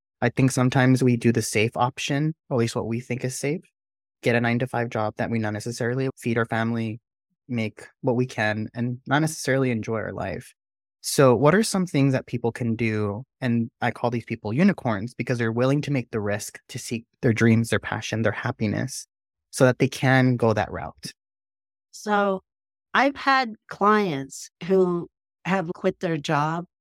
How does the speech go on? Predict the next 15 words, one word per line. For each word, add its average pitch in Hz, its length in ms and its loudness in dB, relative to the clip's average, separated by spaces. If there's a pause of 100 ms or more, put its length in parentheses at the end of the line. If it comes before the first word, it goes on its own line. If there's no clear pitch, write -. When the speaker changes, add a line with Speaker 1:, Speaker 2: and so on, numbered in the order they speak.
(240)
Speaker 2:
and 175 180 -2
had 165 440 -2
babies 165 480 -2
to 156 100 -8
feed, 175 460 -4
and 170 180 -4
it 165 140 -8
does 180 180 -2
not 185 260 2
work 156 240 -4
out 139 220 -4
well. 113 240 -12
So 196 220 0
I 202 80 6
don't 262 340 2